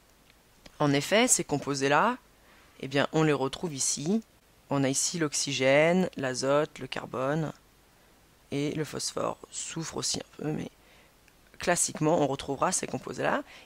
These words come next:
Et ce sont effectivement les éléments les plus électronégatifs. Ils peuvent s'échanger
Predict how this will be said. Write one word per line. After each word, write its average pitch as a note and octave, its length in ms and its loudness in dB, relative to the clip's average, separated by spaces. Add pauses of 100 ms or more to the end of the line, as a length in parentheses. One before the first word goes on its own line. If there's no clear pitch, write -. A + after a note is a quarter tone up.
(160)
Et A3+ 120 4
ce - 140 0
sont A3+ 240 4
effectivement D#3 540 0
les E3 220 0
éléments C3 280 2
les F#3+ 100 2
plus C#3+ 200 -6
électronégatifs. F#3 880 -4 (360)
Ils - 100 -8
peuvent F#3+ 180 0
s'échanger D3 560 -2